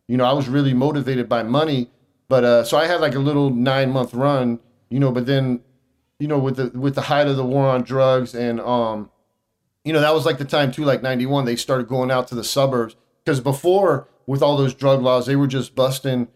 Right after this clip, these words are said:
you know, like, the, the African-American dudes, like, in the city for crack. That's really why they formed all those laws. But then after incarcerating the African-Americans for, like, you know, three years straight when these drugs started,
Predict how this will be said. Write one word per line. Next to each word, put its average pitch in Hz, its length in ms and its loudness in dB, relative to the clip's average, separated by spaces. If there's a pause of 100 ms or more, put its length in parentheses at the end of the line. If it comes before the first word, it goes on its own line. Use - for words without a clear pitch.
(260)
you 123 80 -4
know, 139 140 2
like, 123 200 0
the, 123 260 2
the 113 220 -2
African-American 131 800 -2
dudes, 117 300 -6
like, 113 160 -6
in 123 60 -4
the 113 80 -6
city 143 300 -2
for 107 140 -12
crack. 143 380 -2
That's 127 220 -2
really 143 160 0
why 120 180 2
they 113 100 -4
formed 135 400 -2
all 113 140 0
those 104 260 -8
laws. 127 380 0 (320)
But 123 140 -4
then 156 180 2
after 139 440 -2 (320)
incarcerating 135 760 0
the 120 120 -2
African-Americans 135 920 -2
for, - 120 -8
like, 113 220 -2
you 123 120 -2
know, 117 120 -2
three 139 280 -2
years 123 280 -2
straight 143 440 -4 (340)
when 127 140 -4
these 117 200 -4
drugs 131 300 -2
started, 131 520 0